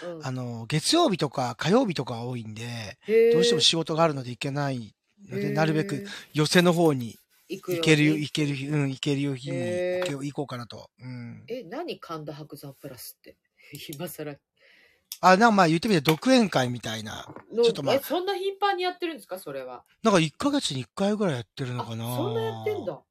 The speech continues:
Speaker 1: へー。
Speaker 2: 多分、イーノホールっていう、あの、
Speaker 1: はいはい、
Speaker 2: うち幸町というか、
Speaker 1: ありますよね。
Speaker 2: 虎ノ門の方で、
Speaker 1: うんうんうん。
Speaker 2: うん、のとこでやってるみたいです。
Speaker 1: うん。
Speaker 2: はい。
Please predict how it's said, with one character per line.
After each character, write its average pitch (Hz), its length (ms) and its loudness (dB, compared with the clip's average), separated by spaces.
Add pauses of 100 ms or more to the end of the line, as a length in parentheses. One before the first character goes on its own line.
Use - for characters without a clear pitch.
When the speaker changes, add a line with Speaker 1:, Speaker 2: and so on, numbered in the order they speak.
(160)
Speaker 1:
へ 214 40 -8
ー。 277 800 -8
Speaker 2:
多 156 140 0
分、 117 220 -8
イ 202 200 4
ー - 20 4
ノ 226 140 4
ホ 202 180 4
ー 151 40 2
ル 131 100 -6
っ - 20 -12 (100)
て - 140 -18
い - 20 -12
う、 127 60 -12
あ 127 80 -10
の、 123 280 -12
Speaker 1:
は 233 160 -6
い 220 80 -6
は - 100 -6
い、 - 20 0
Speaker 2:
う - 40 -2
ち - 80 2
幸 196 240 6
町 202 260 6
と - 0 -
い - 20 -10
う 113 40 -6
か、 110 40 -4
Speaker 1:
あ - 0 -
り - 0 -
ま - 0 -
す - 0 -
よ - 0 -
ね。 - 60 -8
Speaker 2:
虎 185 200 4
ノ 196 100 2
門 151 220 0
の 120 140 -10
方 208 260 -6
で、 202 60 -6
Speaker 1:
う - 20 -6
ん 190 40 -6
う 185 40 -10
ん 175 40 -6
う 151 40 -2
ん。 135 200 -6
Speaker 2:
う 127 60 -18
ん、 - 20 -14
の 151 180 -4
と 165 80 -6
こ 175 100 -2
で 139 100 -2
や 120 100 -4
っ - 20 -14
て - 240 -14
る 120 100 -12
み 117 100 -14
た 202 120 -12
い 202 80 -8
で 175 140 -12
す。 - 180 -18
Speaker 1:
う - 20 -20
ん。 131 40 -16
Speaker 2:
は 135 60 -8
い。 127 120 -10